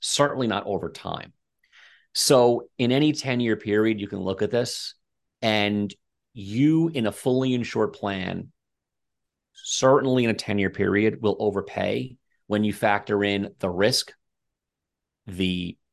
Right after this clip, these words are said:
profit, the premium taxes compared to a self-funded plan. So you're really going in,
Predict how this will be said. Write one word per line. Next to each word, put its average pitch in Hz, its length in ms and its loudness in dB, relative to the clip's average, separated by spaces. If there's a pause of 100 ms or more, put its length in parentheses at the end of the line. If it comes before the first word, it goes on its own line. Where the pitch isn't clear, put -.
profit, 98 500 0 (1200)
the - 60 -16
premium 95 380 0
taxes - 640 -4 (280)
compared 101 480 0
to 98 280 -2
a 92 380 -2 (200)
self-funded 87 560 -2
plan. 87 340 -6
So 98 440 4 (240)
you're 135 140 6
really 233 240 6
going 123 400 2
in, 98 500 -2